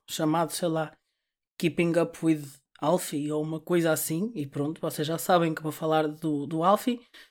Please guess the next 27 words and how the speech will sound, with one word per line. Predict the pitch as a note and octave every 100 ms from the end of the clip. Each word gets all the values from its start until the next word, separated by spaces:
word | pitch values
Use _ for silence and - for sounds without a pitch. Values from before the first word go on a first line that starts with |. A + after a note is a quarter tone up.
| _ _ _
mas | F#3 G3 G3 G3 G3
ok, | G3 F#3 F3 F3+
hoje | F3 E3 E3
eu | F3
tenho | F3+ E3+
mesmo | E3 E3 E3 F3 E3 D#3+
de, | D#3+ E3 D#3 D#3 D3+
de | - A3+
vos | A3
falar | - D#3+ D3+ C#3 - -
sobre | - D#3 C#3 C#3+ C#3+ -
o |
meu | D3+ D3+
bichinho. | C#3+ C3+ - A#2 B2 _ _ _ - - _ _ _ _ _ _ _ _
Ahm, | C4 B3+ C4 B3+ B3+ B3+ B3+ C4 C4+ C4+ - - - - -
pronto, | - D#3+ D3 - - - -
desde | G3 B3 G3
já | F#3 G#3
eu | G#3 G#3
acho | G3+ -
que |
posso | - A3+ A#3+
começar | - G3 F3 - D3+ D3 - _ _ _ _ _ _ -
com | G3 F#3+
o |
facto | F#3+ G3+ G3+ - -
de | E3 D#3+ D#3 G3 G3 A3+